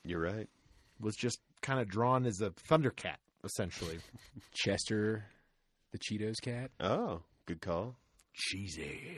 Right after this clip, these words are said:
Speaker 3: Yeah.
Speaker 1: Hmm.
Speaker 2: Dangerously cheesy.
Speaker 3: At least slightly iconic,
Speaker 2: Eh.
Speaker 3: sadly.
Speaker 1: Hmm.
Speaker 2: More of a brand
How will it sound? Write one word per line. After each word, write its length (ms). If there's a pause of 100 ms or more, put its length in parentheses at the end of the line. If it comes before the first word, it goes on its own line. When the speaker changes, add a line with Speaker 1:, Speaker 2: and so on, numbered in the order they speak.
(260)
Speaker 3:
Yeah. 340 (360)
Speaker 1:
Hmm. 280
Speaker 2:
Dangerously 720
cheesy. 600
Speaker 3:
At 180
least 280 (200)
slightly 320
iconic, 460
Speaker 2:
Eh. 380 (140)
Speaker 3:
sadly. 520 (560)
Speaker 1:
Hmm. 180 (1300)
Speaker 2:
More 140
of 80
a 60
brand 460